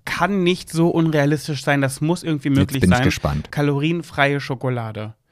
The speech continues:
Speaker 1: Nicht nur zuckerfrei, weil das gibt's ja, sondern auch fettfrei. Also es muss doch irgendeinen Ersatzstoff für Fett geben, dass man endlich mal eine Schokolade erfindet, die keine Kalorien hat oder halt nur so wenig wie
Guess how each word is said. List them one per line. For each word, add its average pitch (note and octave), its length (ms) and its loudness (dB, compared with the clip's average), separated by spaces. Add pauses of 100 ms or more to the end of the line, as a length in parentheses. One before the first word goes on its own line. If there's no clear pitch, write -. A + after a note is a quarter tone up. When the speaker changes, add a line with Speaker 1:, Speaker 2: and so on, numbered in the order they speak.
(140)
Speaker 1:
Nicht G3+ 200 2
nur F3 160 4
zuckerfrei, F#3+ 540 0
weil D3 120 2
das C3 180 -6
gibt's - 180 -8
ja, F#3 100 0
sondern E3 280 0
auch - 320 -2
fettfrei. - 840 -2
Also D3 180 -4
es E3 140 -6
muss F#3+ 140 -4
doch G3 140 -4
irgendeinen A3 440 0
Ersatzstoff F#3 520 -2
für G3 100 -6
Fett - 340 -8
geben, D#3 220 2
dass C#3+ 160 -2
man E3+ 100 -2
endlich F#3+ 380 -4
mal F3+ 240 4 (340)
eine E3+ 160 2
Schokolade E3+ 540 0
erfindet, C3 640 -2
die D3+ 60 -8
keine B2+ 300 0
Kalorien E3+ 460 0
hat B2+ 80 2
oder D3 240 2
halt E3 140 0
nur E3 120 4
so D#3+ 180 0
wenig F3 380 -2
wie E3+ 220 -4